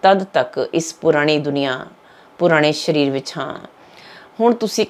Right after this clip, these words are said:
ਗ੍ਰਸਥ ਵਿਵਹਾਰ ਵਿੱਚ ਰਹਿ ਕੇ ਪਵਿੱਤਰ ਬਣਨਾ ਹੈ। ਇਸ ਮੌਤ ਦੀ ਦੁਨੀਆ ਤੋਂ ਹਿਸਾਬ ਕਿਤਾਬ ਚੁਕਤ ਹੁੰਦਾ ਹੈ। ਹੁਣ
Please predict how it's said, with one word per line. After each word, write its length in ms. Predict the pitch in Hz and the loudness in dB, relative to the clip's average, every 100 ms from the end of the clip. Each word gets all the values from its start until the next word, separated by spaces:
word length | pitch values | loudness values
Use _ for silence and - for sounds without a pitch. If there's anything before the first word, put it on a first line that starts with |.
| - | 4
ਗ੍ਰਸਥ 320 | 208 160 - | 4 4 0
ਵਿਵਹਾਰ 400 | 165 156 143 151 | 0 0 2 2
ਵਿੱਚ 240 | 165 160 | 0 -2
ਰਹਿ 140 | 151 131 | 0 0
ਕੇ 280 | - 120 120 - | 0 -4 -4 0
ਪਵਿੱਤਰ 420 | 156 147 - 139 | 2 2 0 -2
ਬਣਨਾ 380 | 147 143 139 139 | 0 -2 -2 -6
ਹੈ। 260 | 151 139 - - _ - - - - | -6 -8 -8 -18 _ -20 -20 -12 -4
ਇਸ 200 | 247 254 | -2 2
ਮੌਤ 420 | 196 170 180 185 | 2 4 2 2
ਦੀ 140 | 208 | -2
ਦੁਨੀਆ 340 | 190 156 143 143 | 0 0 0 0
ਤੋਂ 180 | 143 151 | -2 -2
ਹਿਸਾਬ 400 | 160 - 151 139 | -4 0 0 0
ਕਿਤਾਬ 340 | - - 143 147 | -4 -2 -2 -2
ਚੁਕਤ 260 | 170 - 170 | -10 -6 -4
ਹੁੰਦਾ 380 | 160 135 131 | -2 0 0
ਹੈ। 300 | 151 135 - - - - - | 0 -6 -8 -14 -20 -20 -12
ਹੁਣ 100 | - | -4